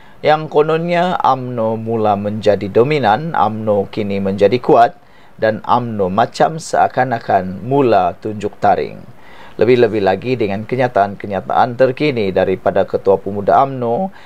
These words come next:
iaitu Doktor Akmal Saleh. Ketua Pemuda umno, Doktor Akmal Saleh, ketika P A U dua ribu dua puluh empat baru-baru ini tidak menolak kemungkinan parti itu akan bertanding secara solo dalam P R U enam belas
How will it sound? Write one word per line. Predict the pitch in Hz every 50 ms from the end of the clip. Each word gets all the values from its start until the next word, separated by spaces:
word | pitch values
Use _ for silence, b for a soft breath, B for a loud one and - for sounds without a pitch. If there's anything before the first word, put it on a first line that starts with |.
| B B B B - -
iaitu | 107 - 165 147 107 131 123 - - 113 110 107 98 92 117 120 - - -
Doktor | - 104 131 123 - - - 120 113 104 - - - - - -
Akmal | - - 117 - - 110 98 90 87 82 80 -
Saleh. | - - - 101 82 64 55 50 - - - - - - - - - B B B B B B B B B B B B -
Ketua | - - 170 196 202 190
Pemuda | 190 185 180 185 160 165 151 165
umno, | 165 156 147 143 147 156 156
Doktor | 151 143 131 - - 147 107 107
Akmal | 120 - 135 127 127 123
Saleh, | - - 127 117 101 104 123 123
ketika | - 123 - - 107 - 110 117
P | - - 127
A | 107 113 117 113 107
U | 101 107 113
dua | 123 127 117 110 107
ribu | 113 113 110 117 113
dua | 101 107 104
puluh | 95 110 113 110 110
empat | 104 113 107 - -
baru-baru | 110 104 104 98 101 104 101 104 80
ini | 95 101 101 107 110
tidak | - - 127 131 123 117 104 -
menolak | - 90 87 82 87 92 107 71 - - B B B B B B B B B B B
kemungkinan | - 135 143 160 165 180 202 214 214 226 226
parti | 226 - 151 139 - 127 - 123 104 107 110
itu | - - 131 127
akan | 117 - - 120
bertanding | 113 113 107 - - 95 95 104 101 107 113 123 120
secara | - - 190 - - 123 - 101
solo | 98 - - 98 90 85 90 104 117 110
dalam | 113 104 107 104 101 104
P | 107 - 135 117 101
R | 98 92 92
U | 95 107 120 131 76
enam | 85 95 101 101 98 101
belas | 92 107 120 131 -